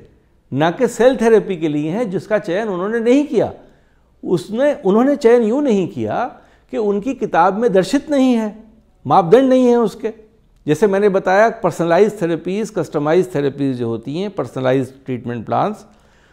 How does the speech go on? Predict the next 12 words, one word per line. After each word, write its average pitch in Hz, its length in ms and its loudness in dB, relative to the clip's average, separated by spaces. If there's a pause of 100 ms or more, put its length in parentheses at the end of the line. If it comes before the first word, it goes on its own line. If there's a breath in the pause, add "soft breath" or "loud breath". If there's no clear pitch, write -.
(140)
वो 156 160 4
अस्पताल 156 580 -2
के 190 120 -4
through 180 240 0
नहीं 170 180 0
मिल 135 180 -2
पाते, 110 360 -6
चूँकि 165 340 -8
उसमें 143 560 -8 (380 soft breath)
एक 214 380 -2 (100)
परिश्रम 208 460 4
है, 104 220 -2